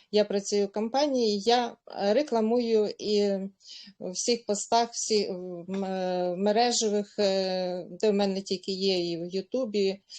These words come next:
е, Тіктокі, Фейсбук, Інстаграм, я розказую про,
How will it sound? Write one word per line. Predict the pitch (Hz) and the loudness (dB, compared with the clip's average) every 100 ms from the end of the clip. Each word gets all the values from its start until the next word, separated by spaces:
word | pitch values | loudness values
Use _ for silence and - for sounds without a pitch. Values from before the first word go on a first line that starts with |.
| - - _ | -20 -20 _
е, | - 156 156 165 160 160 | -6 -4 -4 -4 -8 -10
Тіктокі, | - 180 - 240 226 214 202 190 185 | -6 -8 0 2 2 0 -2 -2 -4
Фейсбук, | - 185 185 247 254 - | -4 -4 -2 -2 -2 -2
Інстаграм, | 190 - 196 190 220 240 240 - - - - | -6 -2 -2 0 0 -2 -4 -12 -18 -18 -2
я | 247 | 4
розказую | 262 262 - 233 226 220 208 | 4 4 2 2 2 2 0
про, | - 214 214 | 2 2 4